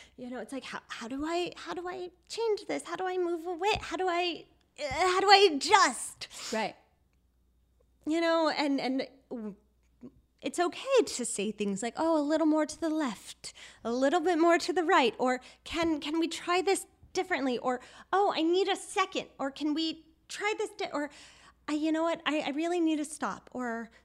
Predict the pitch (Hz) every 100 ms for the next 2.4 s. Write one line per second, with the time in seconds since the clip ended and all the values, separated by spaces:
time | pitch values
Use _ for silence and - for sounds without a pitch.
0 | _ 349 - - 240 - _ - - -
1 | 220 202 202 _ _ _ _ 277 262 269
2 | 277 254 -